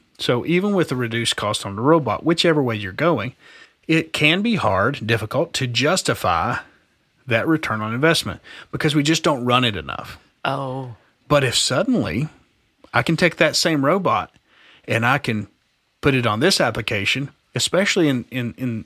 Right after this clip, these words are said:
Speaker 1: in the manufacturing industry, a lot of times manufacturers have what's called service parts. Service parts are usually parts that they made a long time ago,
Speaker 2: Oh.
Speaker 1: and they still get requests for them,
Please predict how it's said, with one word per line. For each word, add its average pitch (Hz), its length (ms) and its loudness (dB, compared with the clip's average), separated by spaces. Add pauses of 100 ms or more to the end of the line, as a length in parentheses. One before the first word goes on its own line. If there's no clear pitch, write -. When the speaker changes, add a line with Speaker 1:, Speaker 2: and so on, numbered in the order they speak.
Speaker 1:
in 127 160 -6
the 113 60 -6
manufacturing 151 560 0
industry, 117 420 -2 (320)
a - 80 -10
lot 120 160 0
of 170 80 -2
times 135 500 0
manufacturers 127 560 -4
have 113 200 -2
what's 107 120 -4
called 90 220 -6
service 120 400 0
parts. - 500 -6 (1000)
Service - 380 2
parts 131 360 2
are 107 140 -2
usually 123 840 2 (240)
parts 175 280 2
that 117 160 -2
they 110 120 2
made 123 280 2
a 104 60 0
long 160 260 2
time 135 220 2
ago, 98 280 -2 (420)
Speaker 2:
Oh. 170 600 -10
Speaker 1:
and 123 460 2
they 123 180 2
still 156 320 2
get 120 300 -2 (240)
requests 190 400 2
for 107 200 -2
them, 117 320 -4